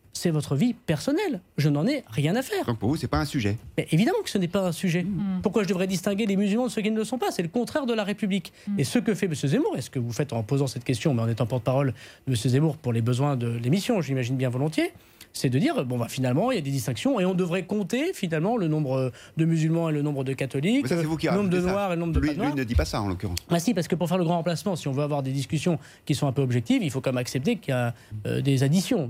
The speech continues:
Speaker 1: monsieur, monsieur, monsieur Roquette. C'est le contraire de la République universelle. Moi, je, je suis heureux, fier, et je me bats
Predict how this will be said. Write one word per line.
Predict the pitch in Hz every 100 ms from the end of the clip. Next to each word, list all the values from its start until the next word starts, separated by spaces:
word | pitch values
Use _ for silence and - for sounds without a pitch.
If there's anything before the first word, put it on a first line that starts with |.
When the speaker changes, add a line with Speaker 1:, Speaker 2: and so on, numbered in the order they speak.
| 131
Speaker 1:
monsieur, | 135 113 135 127
monsieur, | 135 - 139 123
monsieur | 127 131
Roquette. | 123 104 - -
C'est | -
le | 262
contraire | - 285 - 302
de | 240
la | 180
République | 180 180 190 214
universelle. | 151 139 - 127 - - - 175
Moi, | 202
je, | 160
je | 143 151
suis | - 180 180 -
heureux, | 226 190 220
fier, | 240 - 196 226 262 - -
et | 156
je | 156
me | 175
bats | 180 226